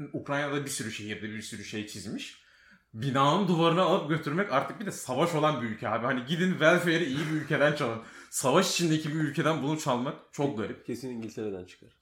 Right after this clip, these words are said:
Speaker 1: Valla bilmiyorum. Hiç, hiç belli olmaz ama ben de olasılık olsa, bet olsa mesela İngiltere'ye basarım yani.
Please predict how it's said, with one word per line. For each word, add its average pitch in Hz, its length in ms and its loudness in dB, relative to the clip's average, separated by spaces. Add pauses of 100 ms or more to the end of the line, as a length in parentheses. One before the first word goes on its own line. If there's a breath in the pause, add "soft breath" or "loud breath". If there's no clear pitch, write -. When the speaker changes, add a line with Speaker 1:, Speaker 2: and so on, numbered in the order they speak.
Speaker 1:
Valla 143 200 0
bilmiyorum. 135 320 0
Hiç, 170 120 0
hiç 160 220 -4
belli 143 220 4
olmaz 151 240 2
ama 165 140 2 (240)
ben 165 180 6
de 170 40 4
olasılık 170 400 4
olsa, 143 300 2
bet 170 140 6
olsa 156 240 2
mesela 135 340 2
İngiltere'ye 127 500 0
basarım 98 340 -6
yani. 101 200 -6